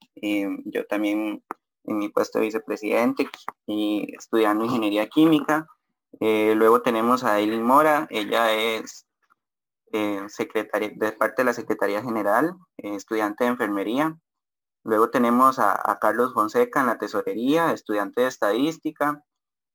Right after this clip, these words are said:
Eh, a Silvia Castillo en la Secretaría de Comunicación. Ella es estudiante de Ciencias Políticas y bi-, y Bibliotecología con énfasis en Ciencias de la Información. Eh,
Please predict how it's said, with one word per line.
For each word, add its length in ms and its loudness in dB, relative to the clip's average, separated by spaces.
Eh, 480 -2
a 120 -2
Silvia 260 -2
Castillo 500 0
en 80 4
la 100 2
Secretaría 520 0
de 100 2
Comunicación. 1000 0
Ella 240 -2
es 80 -6
estudiante 480 -4
de 40 -2
Ciencias 320 -8
Políticas 720 -4
y 100 -6
bi-, 300 -4
y 320 -2
Bibliotecología 880 -2
con 160 2
énfasis 380 -4
en 100 -8
Ciencias 320 -8
de 80 0
la 80 -6
Información. 800 0
Eh, 240 -2